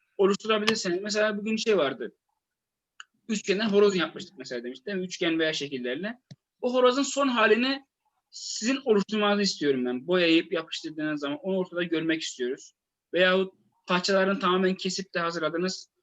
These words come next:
Ekranda hemen işte anlatırken aynı zamanda etkinliğinizi onları yapıştırmanız da güzel olabilir diye düşünüyorum ben. Bu tarz bir şey yaparsak en azından daha anlamlı olur.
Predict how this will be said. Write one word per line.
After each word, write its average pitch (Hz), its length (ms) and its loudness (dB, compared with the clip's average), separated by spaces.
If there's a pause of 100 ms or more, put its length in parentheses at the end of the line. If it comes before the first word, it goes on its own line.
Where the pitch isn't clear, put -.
(220)
Ekranda 185 380 0
hemen 180 280 2 (140)
işte 160 420 -2
anlatırken 180 580 -2
aynı 156 220 0
zamanda 147 220 0
etkinliğinizi 143 800 -2 (360)
onları 180 340 4
yapıştırmanız 160 720 -2
da 185 260 -2 (360)
güzel 180 360 0
olabilir 165 500 0
diye 165 200 0
düşünüyorum 143 580 -2
ben. 196 200 -4 (380)
Bu 226 80 -8
tarz 202 200 2
bir 196 40 -2
şey 208 160 4
yaparsak 240 560 -2 (380)
en 214 100 2
azından 202 580 0 (240)
daha 196 220 -2
anlamlı 185 760 4
olur. 139 420 -2